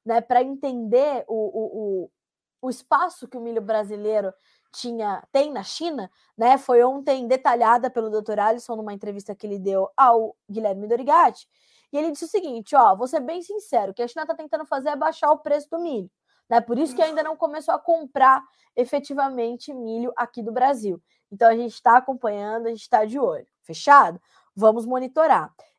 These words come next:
É, o milho brasileiro tem sido muito demandado, a gente já sabia, e o Vlamir Brandalize deixou isso bem claro, inclusive, é, né, durante a sua, as suas entrevistas aqui, que, ah,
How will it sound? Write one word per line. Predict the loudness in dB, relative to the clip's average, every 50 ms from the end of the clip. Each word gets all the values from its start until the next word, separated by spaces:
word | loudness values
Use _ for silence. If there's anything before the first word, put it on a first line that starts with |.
| _ 6
É, | 10 12 12 12 10 8
o | 4
milho | -6 -4 -6 -4 -2 0
brasileiro | 2 2 2 0 0 -2 -2 -2 -2 -2
tem | -6 -8 -10
sido | -10 -12 -14 -12 -12 -12
muito | -12 -12 -10 -6 -4 -4 -4 -4 -4
demandado, | -4 -4 -4 -4 -6 -6 -4 -2 2 4 4 4 4 2 -2 -4 -4
a | -4 -6
gente | -6 -6 -10 -12 -14 -12 -6
já | 0 2 2 2
sabia, | 2 2 -2 -2 -2 -6 -4 -4 -4 -4 -6 _ _ _ _ -6
e | -4 -4
o | 2
Vlamir | 6 6 6 6 6 0 -4
Brandalize | -2 0 0 2 4 4 2 2 0 -8 -10 -10 -8
deixou | -8 -8 -8 -6 -8
isso | -8 -8 -8 -10
bem | -8 -4 -2 -2 -4 -4
claro, | -2 2 4 4 4 4 2 0
inclusive, | -4 -8 -10 -10 -12 -10 -10 -12 -12 -12 -12 -14 -16 -20 _ _ _ _ _ _ _
é, | -2 0 2 2 2 0 0 0 0 0 0 0 0 0 0 0 -2 -2 -4 -8 -12 -18 -20 _ _ _ _ _ _ _ _ _ _ _ _ -12 -6
né, | -4 -4 -2
durante | -2 0 -2 -2 -2 -2 -8
a | -10
sua, | -12 -10 -8 -4 -2 0 0 0 -2 -4 -10 _ _ _ _ _ _ _
as | -6 -6 -6
suas | -4 -2 -2 -2 -2 -2
entrevistas | -6 -8 -6 -6 -6 -6 -8 -10 -12 -12 -10 -6
aqui, | -6 -6 -6 _ -8 -8 -8 -8 -12 _
que, | -6 -4 -4 -4 -4 -6 _ _ _ _ _ _ _ 2
ah, | 6 8 8 8 8 6 6 4 4 2 0 -4